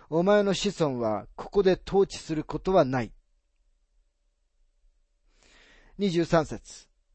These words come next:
またイゼベルについても主はこう仰せられる。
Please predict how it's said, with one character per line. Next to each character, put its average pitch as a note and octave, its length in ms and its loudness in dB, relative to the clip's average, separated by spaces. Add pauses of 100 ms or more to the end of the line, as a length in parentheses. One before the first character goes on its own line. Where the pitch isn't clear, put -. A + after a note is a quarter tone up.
(1400)
ま E3+ 160 4
た F3+ 180 4
イ E3+ 80 6
ゼ F#3 160 6
ベ A3 140 8
ル G3 100 6
に F3 160 -2
つ G3 140 -6
い E3+ 80 -6
て D3 120 -2
も A2 340 -6
主 - 200 -6
は F3 140 4
こ G3 300 4
う - 20 6
仰 G3 80 4
せ E3 180 0
ら B2 140 0
れ G2+ 100 -10
る。 F#2 160 -20